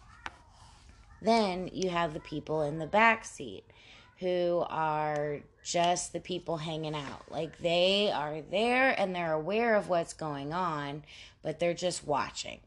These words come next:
They can't influence anything. They can talk to the driver or the passen-, the, you know, person in shotgun,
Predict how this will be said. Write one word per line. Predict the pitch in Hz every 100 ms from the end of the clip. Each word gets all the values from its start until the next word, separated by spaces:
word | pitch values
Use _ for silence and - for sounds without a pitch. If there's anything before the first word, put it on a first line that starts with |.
| - - - -
They | 123
can't | - 170 185 -
influence | 208 208 208 214 202 196 190 190 -
anything. | 165 180 175 170 156 160
They | 170 175
can | 160 151
talk | - 196 208 -
to | 214
the | 190
driver | 175 160 156 160 156 147
or | 156 156 143
the | 143 139 131 127
passen-, | 165 160 156 - 147 123 - -
the, | 98 143 131 120 - - -
you | 143 151
know, | 135 -
person | 160 151 156
in | 151
shotgun, | 143 - 120 113 104 110 135